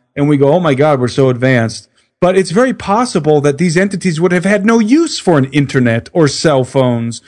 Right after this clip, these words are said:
or the kind of technology gadgets that we use.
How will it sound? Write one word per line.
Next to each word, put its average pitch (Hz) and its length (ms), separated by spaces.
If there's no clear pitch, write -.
or 180 140
the 165 80
kind 196 240
of 180 100
technology 175 640
gadgets 143 600
that 139 180
we 143 160
use. 143 640